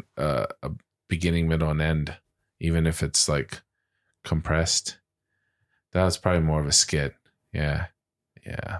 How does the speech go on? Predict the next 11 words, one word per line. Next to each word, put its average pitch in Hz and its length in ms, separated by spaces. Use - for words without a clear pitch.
that's - 200
where - 140
I - 80
would - 120
probably - 220
put - 200
it. - 120
Skits - 280
can 101 140
be 80 120
any 76 300